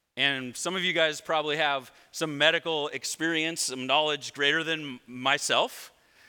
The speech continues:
But we know that how do you define life depends on how you're answering that question, what perspective, right? Like, like, are signs of life just breathing and having a heartbeat?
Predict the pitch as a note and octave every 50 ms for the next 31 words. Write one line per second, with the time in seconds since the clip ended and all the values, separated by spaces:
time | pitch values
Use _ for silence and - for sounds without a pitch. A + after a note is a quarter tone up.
0 | - _ - C3+ F3 F3+ E3+ G3 A#3 D#4 D4+ G#3 F3 D3 D3 D#3+ G3 G3 F3 F3+
1 | E3+ E3 D3 D3 F3 G3+ A3+ C4 C4 C4+ A#3+ A#3 A3 E3 - G3 G3+ G#3 G#3 F#3+
2 | F3+ D#3+ E3 F#3+ G#3 G3+ F#3+ E3 - - - D#3+ D3 - F3 F3+ F#3+ G3 F#3+ D#3+
3 | E3+ E3 D#3+ D#3+ D#3 D3+ D3+ C#3+ - - - _ - - E3+ F3+ F#3+ F3+ F3+ D#3
4 | B2 A2+ C3 C#3+ C#3+ C3 - - D3+ D#3+ E3+ F3+ - - D3 D3 C3+ C3+ B2 A2+
5 | - D#3+ D3 C#3+ - - G2+ F#2+ A2 D3 E3+ - D#3+ C#3+ - - - D#3 D3 -
6 | - E2 - - - F#2+ G#2+ B2 C3+ D3+ E3+ - - - - - - _ - D#3
7 | F3+ - - - - _ _ _ _ _ _ _ _ - E3+ E3+ E3 - D#3+ E3+
8 | F3 - - G#3+ G3+ A3 A#3+ C4 C4 A3+ B3+ G#3 F3 E3 F3 F#3+ G#3 G#3+ G#3 G3
9 | - - - F#3 F3 E3+ - B2 A2+ G#2+ C#3+ D3+ E3+ F#3+ F#3+ F#3+ E3+ G3+ G3+ G#3
10 | G#3 G#3+ G#3+ G#3+ - _ _ _ _ _ - D3+ D3+ D#3+ E3 E3+ E3+ E3 D3+ C#3+
11 | - - D3 D#3 E3+ F3 E3+ E3 G3+ A3 A#3+ D4+ _ -